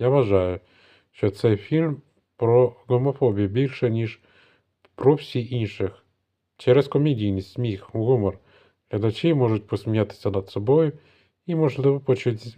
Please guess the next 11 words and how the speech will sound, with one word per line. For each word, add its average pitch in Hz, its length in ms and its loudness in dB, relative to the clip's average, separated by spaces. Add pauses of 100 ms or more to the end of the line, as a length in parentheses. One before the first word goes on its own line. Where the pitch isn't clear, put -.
(120)
почнуть 117 420 -2
змінюватись, 113 760 -4 (420)
змінюватись, 110 540 -8 (720)
прокоментував 117 760 2
Аркадій 110 500 0
Непотелюк. 107 640 -4 (160)
Фільм 151 220 -6
вийшов 110 420 -2 (560)
в 110 60 -6
український 104 540 -2
кінопрокат, 104 680 -4